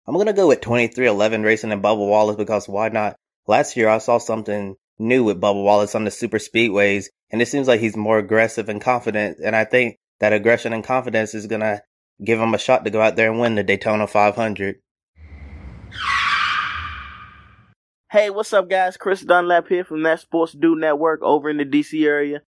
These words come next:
Speaker 2: I appreciate you guys letting me be a part of the podcast once again, giving out these Daytona five hundred predictions. So my prediction is, my first prediction, and then I'll give my alternate prediction.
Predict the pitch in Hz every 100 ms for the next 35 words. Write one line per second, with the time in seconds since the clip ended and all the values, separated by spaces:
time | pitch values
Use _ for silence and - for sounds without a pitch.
0 | - 104 - 143 143 127 127 131 127 131
1 | 131 123 131 123 139 131 117 - 151 147
2 | 143 135 131 143 - 127 143 147 147 _
3 | _ _ 127 175 175 175 165 165 151 156
4 | 156 160 156 156 147 147 147 147 147 143
5 | 120 139 151 135 101 - _ _ _ _
6 | - 185 240 220 190 202 - 180 180 170
7 | 147 - 220 285 160 143 - 127 123 _
8 | _ _ 120 123 139 135 127 131 123 -
9 | 135 - 123 - 107 110 107 107 107